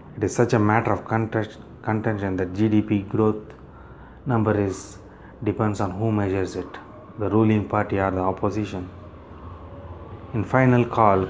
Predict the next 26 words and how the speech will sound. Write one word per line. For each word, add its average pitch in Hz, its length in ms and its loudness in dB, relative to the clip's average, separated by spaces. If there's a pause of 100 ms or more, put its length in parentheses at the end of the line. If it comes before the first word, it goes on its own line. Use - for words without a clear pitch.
economists 117 580 4
have 95 180 6
left 107 260 4
it 107 120 0
to 113 40 2
the 98 80 4
R 98 160 6
B 98 200 4
I 95 40 2
governor, 95 460 2 (600)
who 120 180 8
uses 110 460 8
his 101 240 0
or 101 140 6
her 101 160 2
blood 98 400 0
pressure, - 380 -4
blood 104 260 2
glucose 107 440 4
levels 92 300 2
to - 100 -8
measure 92 300 -2
the 90 160 0
G 95 140 -2
D 101 140 0
P. 104 240 -10